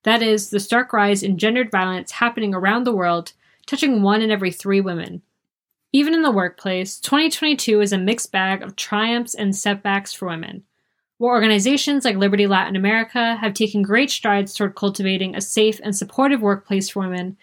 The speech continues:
by ramping up their policies on workplace harassment or assault, new findings from the first ever global survey on experiences of violence and harassment at work reveal that more than one in five employed individuals worldwide are suffering from violence at work,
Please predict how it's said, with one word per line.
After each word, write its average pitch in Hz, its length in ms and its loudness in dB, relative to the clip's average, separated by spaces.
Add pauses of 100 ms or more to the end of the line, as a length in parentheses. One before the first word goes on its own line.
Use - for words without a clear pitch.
(180)
by 196 120 2
ramping 262 360 2
up 233 140 0
their 220 80 0
policies 220 580 -2
on 196 80 -2
workplace 190 420 -2
harassment 233 500 0
or 214 80 -2
assault, 180 420 -2 (460)
new 285 120 6
findings 208 540 2
from 208 100 0
the 185 80 0
first 240 320 -2
ever 196 280 0
global 214 420 0
survey 190 460 0
on 185 100 -2
experiences 254 760 0
of 180 100 0
violence 180 340 -2
and 185 100 -6
harassment 214 460 0
at - 80 -10
work 165 320 -8 (340)
reveal 247 260 4
that 311 120 0
more 233 140 2
than 196 220 2
one 240 200 4
in 262 180 0
five 196 360 2
employed 233 480 0
individuals 190 600 0
worldwide 190 720 0
are 190 80 -4
suffering 254 520 -2
from 214 220 0
violence 185 380 0
at 175 80 -6
work, - 340 -8